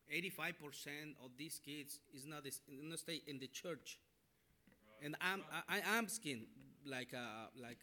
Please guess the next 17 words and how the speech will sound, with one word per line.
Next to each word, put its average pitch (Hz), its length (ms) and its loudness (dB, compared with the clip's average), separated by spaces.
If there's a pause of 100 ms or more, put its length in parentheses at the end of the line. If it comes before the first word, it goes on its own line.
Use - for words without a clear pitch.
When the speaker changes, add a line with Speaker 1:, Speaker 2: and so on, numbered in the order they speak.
Speaker 1:
uh, 113 200 -8 (1040)
uh, 139 40 -10 (420)
Sunday 180 220 0
school 170 200 0
teacher, 151 420 -2 (1800)
what 160 260 2 (420)
are 147 160 2
we 147 200 0 (640)
do 151 260 2 (120)
wrong 147 260 2 (320)
with 120 140 -8
these 127 240 -2
kids? - 380 -4 (3750)
And 139 120 2
you 160 80 6
know 180 100 4
what? 165 240 6